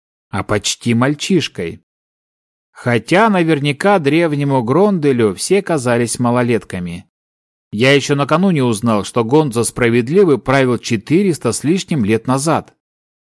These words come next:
Если властитель восточной окраины помнил Гонзо и был совсем молодым, когда Грондель уже считался стариком.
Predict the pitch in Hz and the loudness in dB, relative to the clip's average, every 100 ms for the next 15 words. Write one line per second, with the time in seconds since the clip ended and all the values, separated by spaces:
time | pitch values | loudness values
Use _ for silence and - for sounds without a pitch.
0 | _ _ - 95 113 202 - 156 127 123 | _ _ -10 -2 0 0 0 -2 0 0
1 | 117 - 190 156 127 113 - 151 143 - | -2 -4 -2 0 0 -2 -2 -2 -2 -2
2 | 123 - 123 120 143 147 139 113 107 - | -4 -2 -4 -2 -2 0 2 0 -2 0
3 | 143 127 117 104 143 202 147 101 90 - | 0 2 -2 0 0 0 -2 -4 -4 -8
4 | _ 120 123 117 139 120 - 120 120 135 | _ -2 -2 2 2 2 -2 -2 -2 -2
5 | 113 110 123 135 123 90 - _ _ _ | 0 2 0 0 -2 -4 -12 _ _ _
6 | - 123 110 127 113 156 143 117 117 107 | -4 -2 0 0 2 0 2 0 0 0
7 | 110 131 110 110 98 113 104 - 123 143 | -2 -4 -2 -2 -2 -4 -4 -4 -2 -2
8 | - 127 87 85 | -2 -2 -2 -10